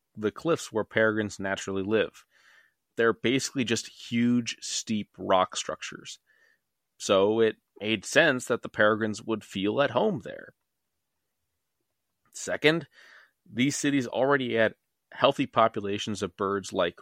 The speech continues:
rock doves or pigeons, uh, starlings, and blue jays, all of which are birds that the falcons hunt. And the lack of other predatory birds meant that the peregrines wouldn't face competition for prey like they would elsewhere in more natural areas.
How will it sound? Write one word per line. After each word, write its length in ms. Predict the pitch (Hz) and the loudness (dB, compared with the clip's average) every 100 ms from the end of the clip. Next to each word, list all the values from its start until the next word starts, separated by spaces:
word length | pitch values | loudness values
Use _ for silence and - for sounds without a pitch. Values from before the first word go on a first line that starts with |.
| _ | _
rock 280 | 98 82 - | -2 -2 -2
doves 360 | 87 104 - - | -4 -4 -6 -8
or 120 | 95 87 | -6 -8
pigeons, 640 | - 98 - 113 143 - _ _ | -6 -8 -6 -10 -10 -14 _ _
uh, 240 | 92 67 - | -6 -6 -6
starlings, 720 | - 95 110 135 147 151 - - | -4 4 6 4 2 -4 -10 -10
and 300 | - 123 123 | -4 -2 -2
blue 180 | 131 208 | -4 -2
jays, 280 | - 101 107 - - | 0 -2 -2 -8 -6
all 180 | 156 | -4
of 120 | 151 143 | -4 -4
which 200 | 143 - | -4 -4
are 120 | 110 | -4
birds 380 | 113 113 107 - | -2 -2 -4 -8
that 140 | 107 | -8
the 60 | 101 | -4
falcons 460 | 101 92 - 90 | -2 -2 -4 -10
hunt. 360 | - 101 - - _ _ _ - _ _ _ _ _ - | -4 -4 -4 -16 _ _ _ -20 _ _ _ _ _ 0
And 420 | 123 120 110 101 - - | 4 4 2 -6 -12 -8
the 80 | 117 | -2
lack 300 | 113 135 135 | 4 4 4
of 80 | 101 | -2
other 200 | 123 117 | -2 -2
predatory 600 | - - 214 226 127 101 | -2 0 2 2 0 0
birds 400 | 101 98 110 - | 0 -2 -2 -6
meant 240 | 117 120 | -4 -4
that 120 | 131 - | -6 -8
the 60 | |
peregrines 540 | - 175 170 160 147 - | -2 0 0 -2 -6 -6
wouldn't 260 | 156 135 | -6 -4
face 220 | 139 131 | -4 -4
competition 580 | - 135 131 120 127 113 | -2 -4 -4 -4 -8 -8
for 200 | 104 110 | -8 -10
prey 440 | - - 196 202 143 | -10 -6 -4 -2 0
like 220 | 135 - | -2 0
they 120 | 120 | -2
would 260 | 104 117 127 | 0 2 2
elsewhere 560 | 220 - 85 58 - _ _ _ - | 2 0 -6 -8 -10 _ _ _ -6
in 240 | 117 110 | -2 -2
more 300 | 104 104 107 | 0 0 0
natural 420 | 139 208 - 80 | 0 -2 -4 -6
areas. 460 | - - - - | -6 -10 -14 -20